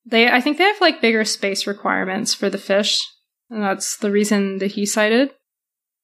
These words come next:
And then the last one that he recommends is opting for seafood that's, um, at the lowest end of the food chain. So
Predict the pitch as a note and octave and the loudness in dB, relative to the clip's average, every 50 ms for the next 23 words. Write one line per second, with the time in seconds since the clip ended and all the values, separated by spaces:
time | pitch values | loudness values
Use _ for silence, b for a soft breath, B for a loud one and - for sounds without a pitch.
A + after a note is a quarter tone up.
0 | _ _ _ - B3 C4 C4+ C4+ C#4 C#4 C4+ C4 C4 C#4 D4+ C#4+ - - E4+ E4 | _ _ _ 2 4 6 6 6 6 6 6 6 4 4 2 0 0 2 2 4
1 | D#4+ D4+ C4 B3+ - C4 B3+ B3 B3 - C#4 B3+ B3 A#3+ A#3+ A#3 B3 A3+ G#3+ - | 4 4 2 2 2 2 2 2 2 2 2 2 4 4 4 2 0 -4 -2 2
2 | G#3+ G#3+ G#3+ G#3+ - A#3 A3+ A3 - A3 G#3+ G#3+ - - A3+ G#3+ G#3+ - A3 G#3+ | 2 2 2 2 0 0 0 0 0 -2 -2 -2 -2 -4 -4 -6 -2 -2 -2 -2
3 | G#3 G#3+ - G#3 G3 F#3+ F#3+ - - - - G#3+ F#3+ F#3 F#3 F#3+ - - - G#3+ | -2 -2 -2 -2 -2 -2 -2 -6 -10 -6 -2 -2 0 0 0 -2 -4 0 0 0
4 | G#3 G#3 G#3 G#3 G3+ G3 F#3+ F#3 G3 G3 - G3 F#3 F#3+ F#3 F#3+ F#3+ - - - | 0 0 0 0 2 2 2 0 0 -2 -4 -6 -8 -6 -8 -10 -10 -10 -8 -8
5 | - - - - - G#3 G#3+ A3 G#3+ G#3 - _ _ - - G#3 F3 F3+ - F#3 | -8 -8 -8 -8 -6 -6 -6 -6 -8 -10 -10 _ _ -8 -4 -2 -2 -2 -2 -4